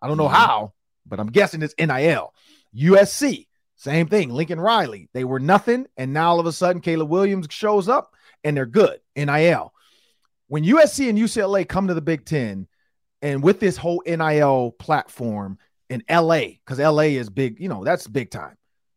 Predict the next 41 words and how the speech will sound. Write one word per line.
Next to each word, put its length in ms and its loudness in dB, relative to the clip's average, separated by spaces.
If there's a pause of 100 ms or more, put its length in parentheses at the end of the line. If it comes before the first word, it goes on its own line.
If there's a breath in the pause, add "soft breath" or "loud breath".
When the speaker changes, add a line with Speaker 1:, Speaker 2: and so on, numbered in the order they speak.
(360)
Speaker 1:
Do 100 -8
you 240 4
think 320 -4
it's 140 -8
gonna 180 -2
be 140 -4
tough 320 0
for 200 -4
Ohio 300 2
State 260 -4
and 160 -6
Michigan 460 -4
to 140 -10
compete 460 -6
with 120 -8
the 80 -8
U 160 -6
C 160 -8
L 120 -4
A 100 -6
and 80 -6
U 80 -6
C 240 -14
and 100 -6
U 140 -4
S 120 -10
C's? 360 -2
Because 400 -6 (240 soft breath)
I'm 140 2
guessing 360 2
U 160 4
S, 220 -2
U 180 2
S 140 0
C, 180 -4
Ohio 300 0
State 200 -4
will 100 -4
have 120 0
a 60 -2
rivalry, 480 -4